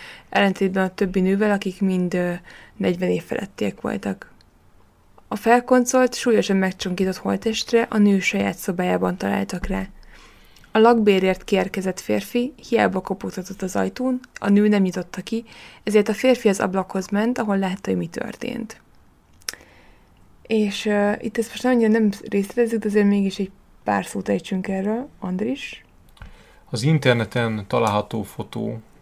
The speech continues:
Speaker 2: a helyszíni szemléről, tehát akit ez érdekel, az rá tud keresni.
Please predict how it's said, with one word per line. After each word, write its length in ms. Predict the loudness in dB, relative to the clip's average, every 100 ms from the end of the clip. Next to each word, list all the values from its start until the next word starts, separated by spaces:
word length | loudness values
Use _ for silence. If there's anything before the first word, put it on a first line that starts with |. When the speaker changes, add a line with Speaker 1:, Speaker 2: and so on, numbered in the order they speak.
| -10
Speaker 2:
a 300 | -6 -6 -6
helyszíni 600 | -6 -6 -6 -6 -6 -8
szemléről, 720 | -6 -6 -4 -6 -6 -6 -6
tehát 300 | -8 -10 -10
akit 420 | -14 -12 -12 -10
ez 160 | -8 -6
érdekel, 400 | -6 -6 -8 -8
az 320 | -8 -8 -12 -4
rá 200 | -4 -4
tud 220 | -8 -10
keresni. 600 | -6 -6 -8 -10 -8